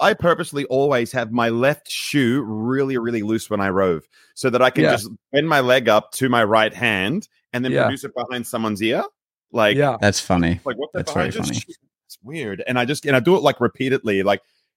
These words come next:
Speaker 2: Yeah.
Speaker 1: you know, when they, when they're losing their minds about, like, "How did it get into the glass? How did it get into the box? How did, no, no, no, no, no." It's like, "How did the shoe get there?" That's weird. And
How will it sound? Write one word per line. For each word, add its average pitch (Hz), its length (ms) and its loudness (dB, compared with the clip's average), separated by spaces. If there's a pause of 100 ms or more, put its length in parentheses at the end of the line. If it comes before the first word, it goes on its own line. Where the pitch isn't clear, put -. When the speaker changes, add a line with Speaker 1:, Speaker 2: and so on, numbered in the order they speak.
(200)
Speaker 2:
Yeah. 147 120 6
Speaker 1:
you 147 120 4
know, 120 60 -2
when 127 100 0
they, 123 80 0
when 135 260 0
they're 139 120 0
losing 180 240 0
their 147 120 0
minds 127 340 0
about, 110 300 4
like, 110 200 2
"How 202 140 2
did 240 100 -4
it 220 80 -4
get 226 100 -2
into 208 140 -6
the 196 100 -4
glass? 208 320 0
How 190 120 0
did 226 100 -6
it 220 60 -4
get 214 120 -6
into 202 140 -14
the - 80 -14
box? 202 280 0
How 208 80 2
did, 247 80 -2
no, 233 60 -2
no, 220 100 -2
no, 220 120 -2
no, 208 200 0
no." 180 60 0
It's 160 120 -4
like, - 140 -2
"How 180 100 6
did 180 100 -4
the 180 80 0
shoe 190 240 -10
get 160 220 -2
there?" 110 140 2
That's 120 140 -6 (100)
weird. 110 360 -4
And 92 200 -4